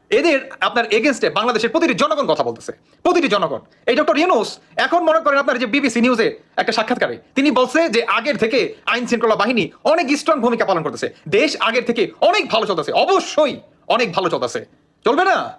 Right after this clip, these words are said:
এই আসিয়ার মতো বাচ্চা ধর্ষণ হচ্ছে, আপনার, আহ, আপনার ওপেনে রাস্তাঘাটে চাঁদাবাজি হচ্ছে, খুন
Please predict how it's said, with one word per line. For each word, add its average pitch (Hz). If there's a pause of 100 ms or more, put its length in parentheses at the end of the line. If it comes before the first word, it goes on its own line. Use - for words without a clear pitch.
(140)
এই 202
আসিয়ার 285
মতো 262
বাচ্চা 247
ধর্ষণ 220
হচ্ছে, 233 (540)
আপনার, 220 (320)
আহ, 170 (260)
আপনার 196 (180)
ওপেনে 294
রাস্তাঘাটে 247
চাঁদাবাজি 233
হচ্ছে, 208 (260)
খুন 180